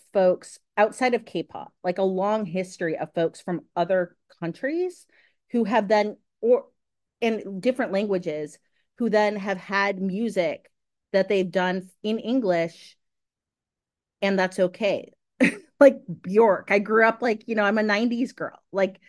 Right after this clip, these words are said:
you know, she's singing songs in English, and it didn't feel like it was gonna, like, the sky was gonna fall. Bad Bunny.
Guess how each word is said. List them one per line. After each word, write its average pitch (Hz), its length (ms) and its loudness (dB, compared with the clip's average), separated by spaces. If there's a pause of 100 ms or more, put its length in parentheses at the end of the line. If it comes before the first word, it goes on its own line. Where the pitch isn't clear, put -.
(800)
you 214 140 0
know, 180 300 0
she's - 360 -6
singing 226 240 -4
songs 208 360 -4
in 190 80 -8
English, 208 600 -6 (220)
and 202 100 0
it 196 140 -2
didn't 208 340 -4
feel 185 180 -2
like 185 220 -2
it 202 100 -4
was 180 180 -2
gonna, 190 200 -6
like, 175 180 -4
the 185 80 -6
sky 180 240 -2
was 190 140 -6
gonna 180 140 -6
fall. 143 300 -6 (160)
Bad 214 260 4
Bunny. 226 420 0